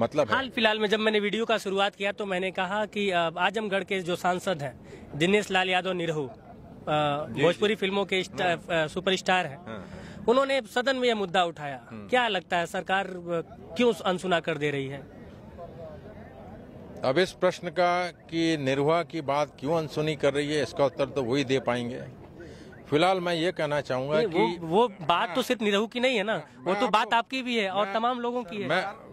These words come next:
Speaker 1: मैं आपको बताता हूँ, जो नेता हैं, क्योंकि हमारी मांग अहीर रेजिमेंट की है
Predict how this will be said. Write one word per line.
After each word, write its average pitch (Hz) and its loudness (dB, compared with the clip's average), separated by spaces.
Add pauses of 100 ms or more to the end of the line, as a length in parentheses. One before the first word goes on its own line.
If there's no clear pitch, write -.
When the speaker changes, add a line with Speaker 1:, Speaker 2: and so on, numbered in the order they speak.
Speaker 1:
मैं 208 6
आपको 202 0
बताता 160 -2
हूँ, 92 -14 (1800)
जो 196 4
नेता 180 2
हैं, 123 -10 (220)
क्योंकि 214 2
हमारी 170 -2
मांग 170 -2 (100)
अहीर 143 0
रेजिमेंट 120 -2
की 127 -4
है 87 -6